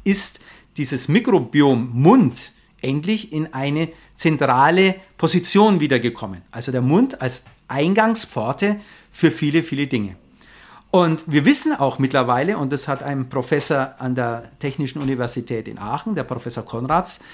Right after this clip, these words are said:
äh, auch publiziert, dass es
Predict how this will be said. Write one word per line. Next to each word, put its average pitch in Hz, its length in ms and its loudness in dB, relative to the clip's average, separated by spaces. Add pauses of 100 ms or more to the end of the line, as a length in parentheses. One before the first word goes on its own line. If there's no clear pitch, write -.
(260)
äh, 170 80 -6
auch 135 600 0
publiziert, 127 720 0 (260)
dass 147 200 0
es 175 260 -2